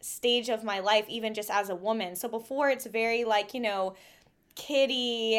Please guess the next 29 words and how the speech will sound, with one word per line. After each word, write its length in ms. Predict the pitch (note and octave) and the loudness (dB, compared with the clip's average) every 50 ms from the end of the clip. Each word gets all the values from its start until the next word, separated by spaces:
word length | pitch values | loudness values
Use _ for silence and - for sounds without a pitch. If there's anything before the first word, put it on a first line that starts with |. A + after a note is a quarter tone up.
| - - | 4 4
and 380 | A3 A3 G#3+ G#3 G#3 G3+ G#3 G3+ | 4 2 4 2 2 0 -2 -4
you're 200 | G3 A3 G#3+ G#3 | -2 -2 -2 0
just 240 | G#3 A3 G#3 G#3 | 0 -4 -6 -6
kind 280 | - - - A3+ A3+ A3+ | -6 -4 -2 0 2 4
of 300 | A3 G#3 G3+ G3 F#3+ F#3+ | 4 4 4 2 -2 -2
going 380 | - A#3 A3+ A#3+ A#3+ A#3 A#3 A3+ | 2 4 6 6 6 4 2 -2
with 160 | A3 A3 - | -4 -4 -4
the 60 | A3 | -6
flow 400 | A3+ - - D4+ C#4+ C4+ B3+ A#3 | -6 -2 2 6 8 8 8 8
or 100 | A3+ A3 | 8 6
whatever, 420 | A3 A3 A3 G#3+ G#3 G#3 G#3+ G#3+ | 6 6 6 6 6 6 6 6
but 180 | G#3+ G3+ A3 A3+ | 6 4 2 4
then 180 | B3+ B3+ C4+ C4+ | 4 4 4 4
you 120 | B3 B3 | 0 -4
step 260 | B3 - - A3 G#3+ - | -2 2 2 2 4 6
out 340 | C4 D4+ D#4 C#4+ C4+ A#3+ - | 6 6 8 8 8 6 6
and 140 | A3+ A#3 A#3 | 4 2 2
you're 140 | A3+ A3+ | 2 4
like, 320 | A3 A3+ G#3+ G#3+ G#3+ G#3+ - - | 6 6 6 6 4 2 0 0
"I'm 300 | G#3+ A#3 B3+ C#4 C#4 C4+ | 2 2 4 2 2 0
an 80 | A#3+ A3+ | 0 0
adult 380 | G#3+ G#3 A3+ G#3+ G#3+ G#3 - | 0 4 4 4 4 2 0
woman 460 | A3 D4+ F#4 F4 C#4 A3 G#3 G3+ G3+ | 2 2 2 4 2 2 2 2 0
and 200 | G#3 - G#3+ G#3 - | 0 -2 -2 -2 -2
I 180 | - A3 B3+ C#4+ | 0 0 0 0
need 200 | C#4+ C4 A#3+ A3+ | 0 -2 -4 -6
to 100 | - A#3 | -8 -6
know 320 | G#3+ A3 G#3+ G#3+ G#3 G3+ G#3 | -2 0 2 2 2 2 0
how 360 | G#3 - A#3 A3 G#3+ G#3+ | -2 0 0 2 2 2